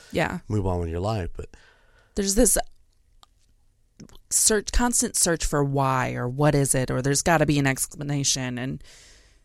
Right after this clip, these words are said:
Speaker 1: there's a lot of times not an explanation.
Speaker 2: For me, with the true crime, it's about solving it,
Speaker 1: Yeah.
Speaker 2: thinking of things that maybe somebody else didn't think of.
Speaker 1: Mm-hmm.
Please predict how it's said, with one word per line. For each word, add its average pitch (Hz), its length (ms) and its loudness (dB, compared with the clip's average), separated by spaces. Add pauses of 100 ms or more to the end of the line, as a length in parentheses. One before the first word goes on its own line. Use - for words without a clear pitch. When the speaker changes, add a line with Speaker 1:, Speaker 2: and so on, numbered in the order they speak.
(300)
Speaker 1:
there's 156 320 -6 (220)
a 156 100 -6
lot 156 180 -4
of 190 80 -6
times 202 280 -6
not 185 200 -4
an 247 100 -4
explanation. 165 800 -8 (260)
Speaker 2:
For - 220 2
me, 135 180 6
with 147 140 6
the 98 80 -2
true 95 220 2
crime, 104 320 0
it's 85 120 0
about 85 240 -4
solving 90 460 -2
it, 82 120 -12 (120)
Speaker 1:
Yeah. 95 180 2
Speaker 2:
thinking 95 160 -2
of 82 100 -4
things 87 340 -4
that 80 160 -4 (1200)
maybe 92 420 -2
somebody 90 380 0
else 85 160 0
didn't 82 240 -6
think 87 220 -4
of. 78 180 -8 (180)
Speaker 1:
Mm-hmm. 170 320 -6